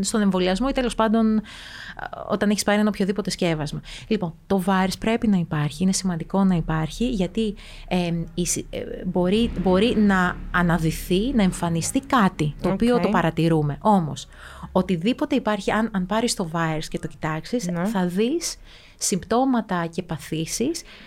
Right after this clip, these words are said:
Speaker 1: ε, που υπάρχουν, δηλαδή θα δεις όλο το βιβλίο της παθολογίας, το οποίο διδάσκουμε, έτσι, είναι τα πάντα εκεί πάνω.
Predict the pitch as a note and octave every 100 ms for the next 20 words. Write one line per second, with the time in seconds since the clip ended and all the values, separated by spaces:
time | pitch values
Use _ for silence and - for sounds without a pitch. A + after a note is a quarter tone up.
0 | - - G#3 G#3 G#3 A#3 C4+ D#4+ D#4 D4+
1 | - F3+ A3 B3+ B3+ C4+ - C4 D4 D4+
2 | A3+ A3 C#4+ - A#3+ A#3+ A#3+ G#3+ D#3 C#3+
3 | C#3+ - - - - - G3+ G#3 E3 -
4 | - D3+ G#3+ - G#4 F#4+ - D4 B3 G3
5 | E3 D3 C#3 - C#3+ C#3 C#3